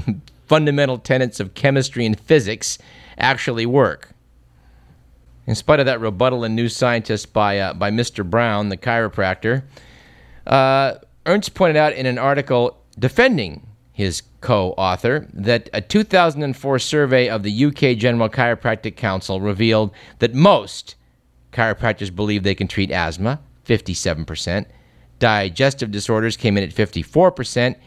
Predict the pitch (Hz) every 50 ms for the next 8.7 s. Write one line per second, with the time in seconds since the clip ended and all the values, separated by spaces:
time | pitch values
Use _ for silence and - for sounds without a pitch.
0 | _ _ _ - - 135 127 - 127 113 107 - 143 139 135 131 131 - - _
1 | _ - - 143 117 - - 120 107 - - 156 180 170 - 160 147 - - 156
2 | 151 151 - _ _ - 101 107 104 - - - 95 - - 131 135 131 131 131
3 | 123 - - - - - 131 - - - 113 - - 113 107 - 104 104 - -
4 | 127 135 151 135 - _ _ _ _ _ - _ _ _ _ _ - - - -
5 | _ _ - 151 156 160 - - 156 127 139 151 143 139 139 131 113 110 135 143
6 | 139 131 127 117 - - 160 151 139 - 120 107 - - 117 117 127 - - 104
7 | 107 113 131 143 156 143 120 127 127 123 123 123 120 - 110 117 113 110 110 110
8 | 101 104 107 98 90 - 85 - - - 78 67 -